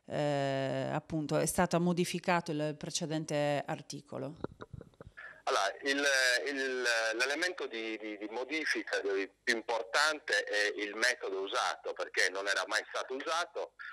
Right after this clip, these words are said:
Speaker 2: ossia, eh, la partecipazione di tutte le rappresentanze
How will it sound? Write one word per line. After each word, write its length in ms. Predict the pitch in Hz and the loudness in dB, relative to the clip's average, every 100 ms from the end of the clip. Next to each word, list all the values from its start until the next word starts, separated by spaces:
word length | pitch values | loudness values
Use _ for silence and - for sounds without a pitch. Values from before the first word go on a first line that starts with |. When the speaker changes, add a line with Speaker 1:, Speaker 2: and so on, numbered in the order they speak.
| - - | -12 -6
Speaker 2:
ossia, 520 | 131 139 143 131 101 - | -2 2 4 6 4 0
eh, 640 | - 104 92 90 90 85 85 | 0 2 4 4 4 2 0
la 180 | - 123 - | 0 0 2
partecipazione 760 | 123 - - - - 175 139 | -4 -2 -2 -2 -2 -2 0
di 120 | 107 - | 0 -2
tutte 240 | 180 127 | -4 -2
le 100 | 101 | 0
rappresentanze 1040 | 98 - 110 127 147 147 160 180 180 196 | -2 -2 -4 -2 -6 -2 0 0 -4 -6